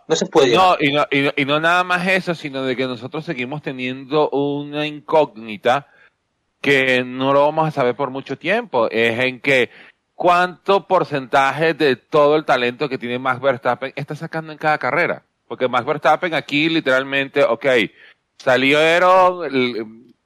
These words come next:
Speaker 2: Merce-, eh, bueno, Mercedes, McLaren le puso en aprietos en la primera curva, cayó el safety car, salió, salió el, el safety car y ¡pum! ¡Adiós!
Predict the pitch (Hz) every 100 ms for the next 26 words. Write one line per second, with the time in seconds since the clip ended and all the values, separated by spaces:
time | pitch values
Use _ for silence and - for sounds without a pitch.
0 | _ 123 131 - 131 98 92 80 76 82
1 | - 110 104 101 127 139 151 139 139 156
2 | 143 127 131 147 156 143 117 120 123 151
3 | 175 165 165 123 110 110 147 151 165 170
4 | 175 - - - - _ _ _ _ -
5 | 127 123 131 139 127 135 123 123 139 147
6 | 139 135 185 190 214 202 180 349 - -
7 | - 370 - -